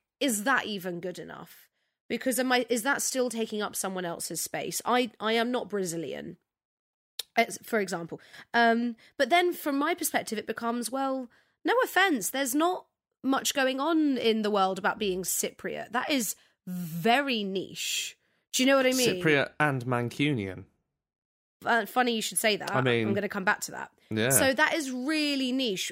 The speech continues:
Speaker 1: And also, I'm not, like, a traditional Greek girl and I don't speak Greek fluently.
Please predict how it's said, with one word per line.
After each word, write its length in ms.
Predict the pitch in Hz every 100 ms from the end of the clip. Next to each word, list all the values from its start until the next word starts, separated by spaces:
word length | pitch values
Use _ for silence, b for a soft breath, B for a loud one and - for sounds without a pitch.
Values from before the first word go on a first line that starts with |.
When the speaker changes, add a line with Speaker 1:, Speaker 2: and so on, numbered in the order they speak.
| -
Speaker 1:
And 180 | 226 254
also, 480 | 294 302 - 196 190
I'm 300 | 214 240 247
not, 240 | 254 262 262
like, 260 | 254 254
a 40 | 247
traditional 840 | - 247 208 220 220 - 220 208 196
Greek 440 | 185 208 214 - -
girl 320 | 196 175 180
and 100 | 185
I 80 | 202
don't 380 | 190 220 233 220
speak 340 | - 233 190
Greek 320 | 214 202 -
fluently. 800 | - 202 196 185 165 180 165 180